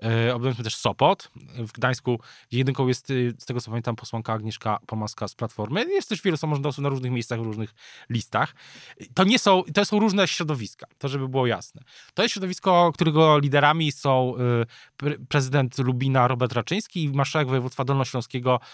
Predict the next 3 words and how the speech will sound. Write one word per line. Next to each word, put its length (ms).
Cezary 580
Przybylski. 840
E, 220